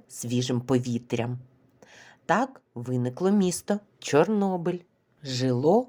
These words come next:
росло містечко і стало великим містом,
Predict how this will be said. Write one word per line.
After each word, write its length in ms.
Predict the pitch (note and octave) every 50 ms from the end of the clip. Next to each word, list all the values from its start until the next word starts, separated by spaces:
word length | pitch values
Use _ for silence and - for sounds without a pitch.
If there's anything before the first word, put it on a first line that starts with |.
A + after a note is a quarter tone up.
| _ -
росло 560 | D3 C#3 C#3+ C3 - - D3 C#3+ D#3+ G3+ B3
містечко 840 | C#4 C#4 B3+ C4 - - G#3+ G3+ G3 F#3+ - - - - E3 D#3 - _ _
і 60 | -
стало 680 | - - - _ B2+ C3 C3 C3 C3+ C3 C3+ C3 B2+ B2+ -
великим 920 | - A#2+ C3+ C3+ B2+ C3+ D3 E3 A3 D4+ E4 D#4+ - D4+ D4+ D4+ D4 C#4+
містом, 600 | C#4 C4+ A3+ E3+ C3 - - - - A#2+ G#2 G#2+